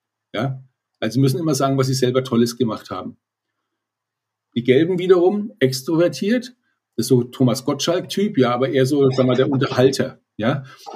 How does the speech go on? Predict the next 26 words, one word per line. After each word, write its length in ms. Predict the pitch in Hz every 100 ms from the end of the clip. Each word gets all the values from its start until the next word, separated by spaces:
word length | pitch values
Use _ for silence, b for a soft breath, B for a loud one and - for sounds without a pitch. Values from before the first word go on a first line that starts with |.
| - 120
Die 40 |
erzählen 320 | 107 127 120
gerne 180 | 117 123
Geschichten, 640 | 127 160 135 - 139 131
die 80 | 127
machen 260 | 107 92 131
auch 140 | -
ein 100 | 131
Witzchen, 640 | 151 139 - 135 131 139 -
nehmen 220 | 139 156
sich 180 | 139 131
selber 280 | 135 135 135
nicht 240 | 170 -
so 400 | 202 170 175 - -
fürchterlich 520 | - 160 - 143 131
wichtig 360 | 160 - 147 135
wie 80 |
die 100 | 120
Roten, 540 | 117 123 165 214 240 B B B _
ja, 160 | 104 135
und 360 | 165 131 - _ -
plaudern 480 | 104 127 135 110
halt 340 | 107 104 - -
die 60 | 104
ganze 260 | 107 113
Zeit. 340 | - 95 -